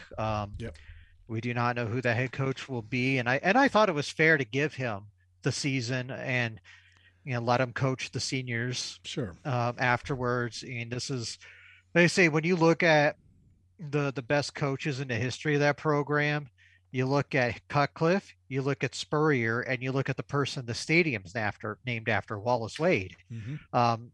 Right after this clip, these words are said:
Speaker 1: they're obviously the three most successful coaches in the history of that program. And, uh, he, he deserved to let this play out. And, you know, I don't, I don't, we obviously have no idea who's gonna be the head coach, but, uh, looking at some of the candidates, we're looking at,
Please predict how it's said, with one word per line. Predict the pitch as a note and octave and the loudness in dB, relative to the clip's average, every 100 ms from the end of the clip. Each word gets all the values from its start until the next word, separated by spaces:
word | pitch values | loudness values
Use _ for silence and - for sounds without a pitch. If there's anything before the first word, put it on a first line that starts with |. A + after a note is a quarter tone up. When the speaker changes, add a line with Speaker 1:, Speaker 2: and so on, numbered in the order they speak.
| - | -18
Speaker 1:
they're | A#2+ C3+ C#3+ C#3 C3+ - C3+ | -4 0 2 0 -4 -8 -2
obviously | B2+ B2+ - | -2 -2 -8
the | A#2 A2 | -14 -12
three | C3 | -8
most | B2+ A#2+ | -6 -8
successful | - - C3 A#2+ - B2+ A2+ - - - - | -10 -6 -6 -6 -8 -8 -8 -12 -20 -20 4
coaches | D#3+ D#3 D3+ B2 | 4 6 2 -2
in | B2+ | 0
the | B2 | 0
history | B2 E3+ - C3+ | 2 0 0 0
of | |
that | A#2 A2 | 0 -2
program. | - B2+ A#2+ B2+ C#3 B2+ | -2 -2 0 0 0 0
And, | B2 A2+ - _ _ _ _ _ B2+ | -4 -8 -20 _ _ _ _ _ 0
uh, | B2 B2+ | 2 2
he, | C#3+ D#3+ D#3+ D#3 | 0 2 4 4
he | C#3+ | 2
deserved | D3 A2+ D3 E3+ C3 - _ - | 2 2 2 2 0 -10 _ -4
to | D3 C3+ A#2+ A2+ | 0 0 0 0
let | B2+ - | -2 -2
this | C3 - | -8 -8
play | - A#2+ A2 | -2 2 4
out. | G#2+ C3+ E3+ - | 6 4 4 -2
And, | C3 A#2+ A#2 - - - | -6 -6 -10 -18 -18 -6
you | |
know, | A#2+ A#2 | 0 2
I | A2 B2+ | 2 2
don't, | C3 C3 - | 2 0 0
I | C#3+ | 0
don't, | D3 E3+ D#3 | 2 2 2
we | C#3 | 2
obviously | D3 C3+ - | 2 2 0
have | C#3+ B2 | 0 0
no | B2+ | -2
idea | A#2+ A#2 A2 | -2 -2 -4
who's | A#2 - | -6 -6
gonna | A2+ | -6
be | B2 | -4
the | A2 | -2
head | B2 - | -4 -4
coach, | C3 C3+ F3+ - | -2 0 -2 -4
but, | B2+ A#2+ A#2+ - _ _ _ _ _ | 0 0 0 -6 _ _ _ _ _
uh, | C3 A#2 | 2 2
looking | A2+ C3+ E3 C3+ | 2 -2 -2 -2
at | C3+ B2+ C3 | 0 0 -2
some | - D#3 | -4 -4
of | |
the | C#3 | -6
candidates, | - C#3+ C#3 D3 D3 - | -4 0 2 2 0 -2
we're | C3+ | -2
looking | B2+ - C#3 B2+ | -2 -4 -4 0
at, | B2 A#2 | 2 2